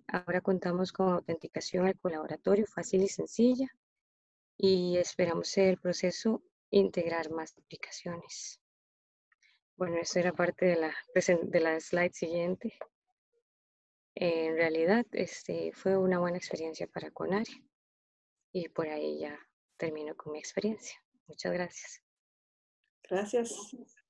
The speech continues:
Speaker 2: Carla. Y, ah, para concluir, solo quisiera decir muchísimas gracias a todos, ah, por asistir al webinar. Y también muchas gracias a Cecilia y Carlos y Fernando y Carla.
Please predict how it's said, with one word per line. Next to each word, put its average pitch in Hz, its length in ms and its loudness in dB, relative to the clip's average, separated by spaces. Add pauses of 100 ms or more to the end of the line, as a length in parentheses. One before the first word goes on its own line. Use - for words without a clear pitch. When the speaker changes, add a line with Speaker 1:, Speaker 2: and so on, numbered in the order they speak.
(160)
Speaker 2:
Carla. 214 420 -4 (600)
Y, 202 280 6
ah, 185 380 0 (520)
para 226 200 6
concluir, 254 640 4 (200)
solo 233 420 6
quisiera 226 280 4
decir 214 260 2
muchísimas 214 440 -4
gracias 233 680 2
a 190 160 2
todos, 208 500 4
ah, 190 320 0 (560)
por 208 120 4
asistir 220 680 2
al 175 100 0
webinar. 196 480 4 (320)
Y 196 140 2
también 190 640 2
muchas 196 280 -6
gracias 185 640 -6
a 185 140 -6
Cecilia 202 560 -2
y 175 60 -2
Carlos 196 680 -2
y 190 100 -12
Fernando 185 760 0
y 180 140 -6
Carla. 220 440 0